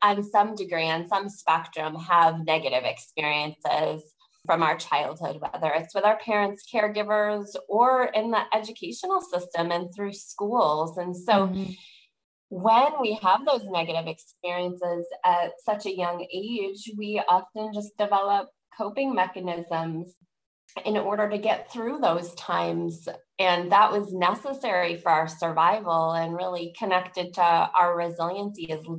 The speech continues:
Speaker 1: young people. But then often as adults, like for me, it might look like control tendencies or perfectionism or getting into,
Speaker 2: Mm-hmm.
Speaker 1: you know, martyrdom in relationships.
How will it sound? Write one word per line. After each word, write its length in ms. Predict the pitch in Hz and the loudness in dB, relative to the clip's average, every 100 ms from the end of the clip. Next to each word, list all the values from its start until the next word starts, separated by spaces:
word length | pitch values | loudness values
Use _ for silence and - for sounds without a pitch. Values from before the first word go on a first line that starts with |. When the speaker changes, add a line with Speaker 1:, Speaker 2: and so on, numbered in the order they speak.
| - | -4
Speaker 1:
young 280 | 180 202 403 | 0 2 0
people. 520 | - 175 143 90 - - - - - - - | -4 -4 0 0 0 -6 -20 -20 -20 -8 0
But 180 | 214 214 | 2 6
then 240 | 233 220 - | 6 6 2
often 560 | - 220 330 - 240 233 | 4 6 6 2 0 2
as 180 | 208 202 | 2 0
adults, 520 | 180 208 214 240 - - | 2 6 6 4 -4 0
like 200 | 247 254 | 2 2
for 140 | 226 214 | -4 -4
me, 260 | 196 214 240 | -4 -4 -2
it 100 | 196 | 0
might 220 | 185 - | 0 0
look 200 | 208 208 | -6 -2
like 200 | 247 240 - - | 0 0 -2 -4
control 420 | 403 415 508 523 539 440 | -2 4 6 6 8 6
tendencies 760 | 277 247 240 226 208 196 381 | 6 0 -2 -4 -4 -2 2
or 180 | 233 247 | 4 6
perfectionism 1300 | 403 403 359 359 - 311 294 277 254 240 226 220 214 | 4 6 4 4 -4 0 2 2 4 4 6 4 2
or 140 | 202 | -2
getting 320 | 208 240 262 | -2 -4 -2
into, 300 | 254 208 185 | -2 -2 2
Speaker 2:
Mm-hmm. 720 | 247 240 247 - - _ - | 4 4 2 -8 -20 _ -10
Speaker 1:
you 140 | 233 240 | -6 0
know, 340 | 226 220 220 | 4 6 6
martyrdom 880 | 214 208 214 262 262 247 233 208 196 | 6 6 6 6 4 4 2 2 2
in 120 | 196 196 | -4 -4
relationships. 1080 | 208 - 269 - 233 233 208 160 - - | -2 -2 -6 -8 -12 -4 4 4 4 -6